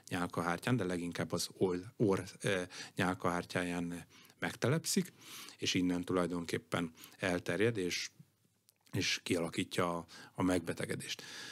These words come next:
És ha az immunrendszerünk megfelelően működik, illetve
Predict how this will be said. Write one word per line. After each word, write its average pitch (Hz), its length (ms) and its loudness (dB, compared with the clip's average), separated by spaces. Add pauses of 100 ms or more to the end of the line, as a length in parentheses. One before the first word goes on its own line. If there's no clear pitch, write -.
(180)
És - 80 -14
ha - 80 -2
az 90 140 2
immunrendszerünk 101 720 2
megfelelően 90 560 0
működik, 107 580 -2
illetve 87 640 0